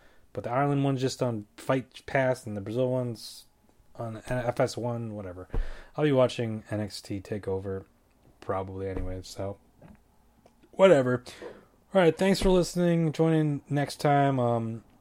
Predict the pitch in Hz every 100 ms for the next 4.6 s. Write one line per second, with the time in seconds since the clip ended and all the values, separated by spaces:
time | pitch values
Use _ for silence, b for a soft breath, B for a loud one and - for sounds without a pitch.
0 | - 131 127 120 110 113 - 131 127 127
1 | 131 - 123 120 113 - - 127 - 143
2 | 135 135 131 120 - _ _ _ _ _
3 | _ - - _ _ _ - - 113 113
4 | 113 131 123 117 107